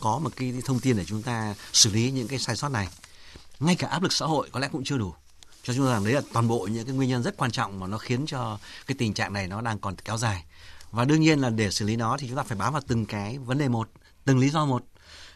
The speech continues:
Nếu trình độ cán bộ chưa đủ, chúng ta nâng trình độ cán bộ lên. Nếu chất lượng văn bản kém, chúng ta nâng trình độ,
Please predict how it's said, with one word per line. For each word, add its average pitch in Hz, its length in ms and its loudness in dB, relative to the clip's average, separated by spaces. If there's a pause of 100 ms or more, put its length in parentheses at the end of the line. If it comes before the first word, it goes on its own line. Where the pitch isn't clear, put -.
(120)
Nếu 127 280 8
trình 151 120 2
độ 127 100 2
cán 135 120 0
bộ 151 200 4
chưa 165 120 6
đủ, 117 260 8
chúng 107 80 -10
ta 135 100 -2
nâng 139 180 2
trình 117 140 -4
độ 107 80 -6
cán 123 100 -4
bộ 123 120 -2
lên. 123 220 -2 (420)
Nếu 120 140 2
chất 139 160 -2
lượng 151 100 4
văn 151 120 -2
bản 107 180 0
kém, 131 320 0
chúng - 140 -10
ta 139 80 -2
nâng 139 240 2
trình 135 200 -2
độ, 80 300 -8